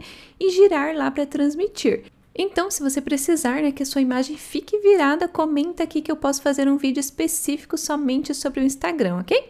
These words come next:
Bom, agora, depois de tudo configurado, basta você selecionar aí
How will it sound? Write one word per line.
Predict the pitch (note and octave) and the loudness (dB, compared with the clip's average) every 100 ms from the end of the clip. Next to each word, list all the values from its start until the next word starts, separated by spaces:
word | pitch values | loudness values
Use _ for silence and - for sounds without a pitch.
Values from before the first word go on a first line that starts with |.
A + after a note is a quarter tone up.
| - | -2
Bom, | D4 A#3+ | 2 4
agora, | G#4 D#4+ C4+ E4+ | 4 4 4 4
depois | E4 D4+ C#4+ C#4+ | 0 0 0 0
de | C#4+ | -2
tudo | - D4+ G#4 G#4+ | -2 0 4 4
configurado, | G#4+ G4+ - D#4+ F#4 D#4+ A3+ A#3+ C4+ | 4 -2 -4 0 2 2 2 2 0
basta | C4+ A3+ C#4 F4+ F#4 | 0 0 0 -2 -4
você | F4 E4+ D#4+ | -2 -2 -2
selecionar | D#4 D#4 D4+ D4+ D#4+ D4+ B3 C4 | -2 -2 -2 -2 -2 0 0 2
aí | C4 B3 C4+ | 2 2 0